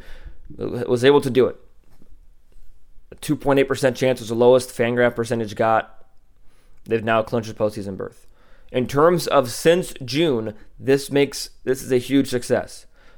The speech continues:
The overall season, like I said, will be judged by the time at, when the, at the point of the Cardinals' elimination. But as of right now, celebrate and just bask in the glory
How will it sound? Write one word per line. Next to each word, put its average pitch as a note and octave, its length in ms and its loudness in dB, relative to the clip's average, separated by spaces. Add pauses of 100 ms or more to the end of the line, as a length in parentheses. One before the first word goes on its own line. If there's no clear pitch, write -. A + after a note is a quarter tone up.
(120)
The G#2+ 100 0
overall D3 400 4
season, D#3+ 340 -2
like C#3+ 160 0
I C3 60 6
said, D3+ 240 2
will D3+ 80 0
be B2 140 0
judged A#2+ 500 2
by B2 100 4
the A#2+ 80 2
time B2 320 -2
at, A#2 140 -4
when B2 160 0
the, A2+ 100 -2 (200)
at B2+ 160 -2
the - 40 -20
point C3+ 240 0
of A#2+ 80 2
the G#2 60 -14
Cardinals' A#2 320 2
elimination. B2+ 600 0 (600)
But - 120 -8
as B2+ 160 2
of C3+ 140 0
right C#3 200 4
now, A2+ 380 -2 (480)
celebrate B2+ 580 4 (120)
and A2+ 200 -6
just G#2+ 240 -6 (880)
bask B2 320 0
in B2 60 -2
the A#2 60 0
glory A2+ 540 2